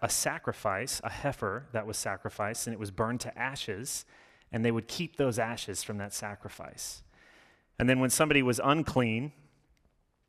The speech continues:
they would come and they would take the ashes from the sacrifice, and there would be living water old Testament says, which is another way to say fresh water, but living water is beautiful.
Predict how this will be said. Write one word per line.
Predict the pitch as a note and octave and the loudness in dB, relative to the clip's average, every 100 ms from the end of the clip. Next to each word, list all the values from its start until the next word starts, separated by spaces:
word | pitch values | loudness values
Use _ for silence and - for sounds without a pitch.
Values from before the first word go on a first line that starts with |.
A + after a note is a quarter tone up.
| - - _ _ _ _ _ _ _ _ _ | -20 -20 _ _ _ _ _ _ _ _ _
they | B2 B2 | 0 2
would | A#2 | 2
come | - C#3+ D3 D#3+ | 2 6 6 4
and | |
they | C3 | 2
would | B2 G#2+ - | 2 -2 -2
take | - C#3 | 0 2
the | - D3 | 2 2
ashes | D3 C#3+ - F#2+ - - | 2 0 -2 -2 -2 -4
from | - A#2 | -2 -2
the | C3 | -2
sacrifice, | - F#2+ - - F#2 G2+ - - - _ _ _ _ _ _ _ _ | -4 -6 -8 -10 -8 -6 -8 -10 -12 _ _ _ _ _ _ _ _
and | B2 A#2 | 4 4
there | A2+ C#3 | 6 6
would | C3+ A#2+ | 6 4
be | G#2 A#2+ B2+ A#2+ | 4 2 2 2
living | A2+ C#3 E3+ E3 C3 | 4 6 6 2 2
water | A#2 G#2+ F#2 - - _ _ - | 2 2 -2 -10 -20 _ _ -6
old | G2+ - | -4 -4
Testament | G2+ - G2 - | -6 -8 -10 -10
says, | - F#2+ - - | -10 -10 -12 -12
which | - | -12
is | G#2+ | -6
another | A2 A#2 G#2+ | -4 -2 0
way | G#2 | 0
to | G2 | -2
say | - G2+ | -6 -8
fresh | - G#2+ - | -8 -10 -8
water, | G#2+ G2 F#2+ | -6 -4 -6
but | G2 | -4
living | A2 G#2+ G#2 | -4 -2 -4
water | G2+ G2 | -6 -6
is | F#2 | -8
beautiful. | G2+ G#2 G2 G2 - | -6 -6 -6 -10 -12